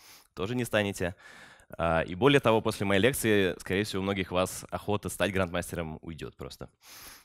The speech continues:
Вот. Но это про ожидания. Вот. Тем не менее, те секреты, которыми я сегодня с вами поделюсь, они могут быть применимы в жизни, далеко вне Kaggle. А,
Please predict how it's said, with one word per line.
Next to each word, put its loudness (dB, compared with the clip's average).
Вот. -6
Но 8
это -4
про 2
ожидания. -2
Вот. -6
Тем 2
не 6
менее, 10
те 2
секреты, 4
которыми 0
я 4
сегодня 0
с -8
вами 0
поделюсь, -2
они 0
могут 0
быть -2
применимы 0
в -6
жизни, 0
далеко 2
вне 0
Kaggle. -2
А, 4